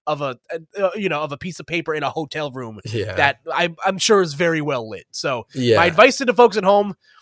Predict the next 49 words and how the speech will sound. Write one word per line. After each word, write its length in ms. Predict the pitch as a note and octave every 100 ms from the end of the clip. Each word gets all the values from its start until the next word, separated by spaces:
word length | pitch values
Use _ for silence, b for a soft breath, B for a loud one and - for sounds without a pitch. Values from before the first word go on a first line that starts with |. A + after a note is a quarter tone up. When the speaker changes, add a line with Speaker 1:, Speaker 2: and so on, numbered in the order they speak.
| _ D3
Speaker 1:
don't 260 | A3+ C4+
bu-, 140 | C4 G3+
like, 240 | G#3+ G3 D#3 F#3
read 220 | G3+ E4+
the 80 | C4+
leaks 300 | A3+ A3+ -
and 100 | E3+
laugh 200 | D3 D#3
about 260 | F#3 F3+ -
them, 160 | G3+
but, 140 | E3+ E3+
like, 320 | E3 D3 - b b b _
y-, 160 | G#3 F#3+
you 140 | A#3 A3
know, 120 | E3+
if 140 | E3+
it 80 | F3+
says 180 | - A#3+
something 220 | A3+ E3+
like, 100 | G3
"Oh, 200 | F3+ A3+
like, 160 | G3 D3+
we're 80 | D#3+
getting, 320 | G3 F#3+ F3+
you 140 | F#3+ G3
know, 320 | D#3+ D3+ D3 E3
uh, 240 | D3+ C#3+
s-," 220 | C#3 - _ _ _ E3+
like, 200 | E3 _ -
like, 240 | F#3 E3 -
I, 220 | F#3 A3 G3+
I 80 | G#3
once 240 | G3+ A#3+ A#3
legitimately 480 | F#3 F#3+ G3 F3+
read 180 | E3+ E3+
a 60 | D#3+
leak 200 | D#3 C#3
that 100 | C3
said, 280 | D3 C3+ - B B B -
"We're 120 | D#3+
getting 200 | E3+ D#3
a 60 |
proper, 500 | C#3+ E3+ D#3 E3 D3 C#3+
like, 160 | D3 C3
numbered 520 | D#3 E3+ F3 D#3+ D3
Mario 380 | D#3 C#3+ C#3 B2
sequel, 520 | - B2+ B2 A2+ G#2 C#3+
Mario 340 | C#3 C3 A#2+
five." 400 | - A2 G#2